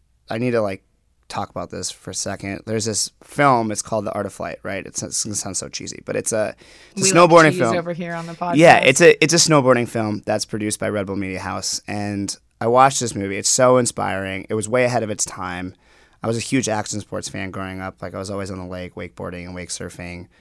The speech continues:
Speaker 1: surfing when I could. Um, and it was just, like, a complete game changer for me. I watched it every night before I went to bed. When I was a sophomore in high s-, or college, I watched it every night before I went to bed. I was like, so inspiring, like, watching these guys do,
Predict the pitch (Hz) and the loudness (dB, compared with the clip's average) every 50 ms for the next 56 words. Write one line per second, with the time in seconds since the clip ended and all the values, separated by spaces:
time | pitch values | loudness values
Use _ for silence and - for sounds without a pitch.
0 | _ _ - - - 95 - 101 95 95 95 90 90 90 - - 92 90 87 87 | _ _ -16 -14 -14 -12 -12 -12 -12 -12 -10 -12 -12 -14 -12 -10 -8 -6 -6 -8
1 | 90 95 - _ _ _ _ _ _ _ _ _ - 95 95 92 87 85 82 85 | -8 -10 -16 _ _ _ _ _ _ _ _ _ -6 -6 -4 -4 -6 -6 -8 -10
2 | - - _ _ _ _ _ _ _ _ _ _ _ _ _ _ _ 110 110 110 | -12 -14 _ _ _ _ _ _ _ _ _ _ _ _ _ _ _ -6 -4 -4
3 | 104 95 95 95 95 98 101 - - _ _ _ _ _ _ _ _ _ _ _ | -4 -4 -6 -6 -8 -8 -10 -12 -14 _ _ _ _ _ _ _ _ _ _ _
4 | _ _ _ _ _ _ _ _ _ _ 120 127 131 127 135 131 117 135 143 139 | _ _ _ _ _ _ _ _ _ _ 0 2 4 4 4 2 2 2 0 2
5 | - 143 131 123 123 120 113 101 - _ _ _ - 120 113 - - 127 117 - | 2 0 0 2 2 2 2 0 -4 _ _ _ -10 -10 -8 -4 -4 -4 -4 -2
6 | 113 110 123 147 143 - 95 92 92 90 92 101 98 98 95 98 95 92 95 95 | -4 -4 -4 -2 -2 -4 -6 -6 -6 -8 -8 -8 -6 -6 -6 -8 -8 -6 -6 -6
7 | 98 104 - - 113 - - _ 110 113 104 110 107 101 98 87 - - - - | -4 -4 -4 -4 -6 -8 -8 _ -6 -4 -2 -2 -4 -4 -4 -8 -10 -14 -14 -12
8 | - - - 69 - - - - - - _ _ _ _ _ _ _ - 110 113 | -12 -12 -12 -14 -14 -14 -14 -16 -16 -16 _ _ _ _ _ _ _ -6 -4 -2
9 | 107 107 101 104 - - 104 98 - - 110 107 107 101 104 101 95 - - - | -2 -2 -2 -2 -4 -4 -6 -6 -8 -8 -8 -8 -8 -8 -8 -10 -10 -10 -10 -8
10 | 107 104 101 - 101 95 98 107 113 - - 104 101 95 - _ 113 107 98 98 | -8 -10 -8 -8 -6 -6 -6 -6 -6 -8 -8 -8 -10 -10 -12 _ -8 -8 -6 -6
11 | - - - - 101 101 95 92 92 87 - - - 90 92 98 98 92 - 92 | -6 -10 -10 -12 -12 -12 -10 -10 -12 -12 -14 -14 -12 -12 -10 -10 -10 -12 -12 -12
12 | 98 92 95 107 110 107 101 95 - _ _ - - - - _ _ _ _ _ | -10 -8 -4 -4 -4 -4 -6 -8 -12 _ _ -20 -20 -20 -20 _ _ _ _ _
13 | - - - - 156 165 165 160 - - 139 135 131 127 127 127 123 117 - - | -12 -8 0 4 6 8 8 6 6 6 6 8 8 8 6 4 2 -2 -2 0
14 | 113 107 107 - - 120 117 110 107 104 - 110 98 98 98 98 104 101 - - | 0 0 0 -2 -4 -4 -4 -4 -4 -4 -4 -4 -4 -4 -4 -4 -4 -4 -6 -8
15 | - - 107 107 104 104 101 98 98 98 95 | -10 -8 -6 -6 -4 -4 -4 -6 -6 -8 -12